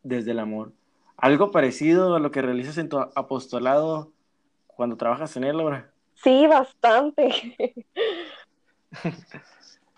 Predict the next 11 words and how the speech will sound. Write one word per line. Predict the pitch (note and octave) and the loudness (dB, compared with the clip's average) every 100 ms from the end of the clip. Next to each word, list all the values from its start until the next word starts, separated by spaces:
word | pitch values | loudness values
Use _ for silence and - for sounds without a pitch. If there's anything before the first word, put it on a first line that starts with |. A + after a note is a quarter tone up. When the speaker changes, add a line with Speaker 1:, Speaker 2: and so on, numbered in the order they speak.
| - - - - - | -20 -20 -20 -14 -8
Speaker 1:
¿Y | D3 | -2
qué | F#3 | 0
te | A#3+ | 2
parece | F3 D#3+ | 2 2
si | G#3+ E3 | 2 2
antes | D3 D3+ F#3+ | 2 2 2
de | |
iniciar | D#3+ B2+ D3 D#3 | 2 2 2 0
con | E3+ F3 | 0 -2
este | F3 | -2
tema | F3 F3+ F3 F#3 F#3 | -4 -2 -2 0 -2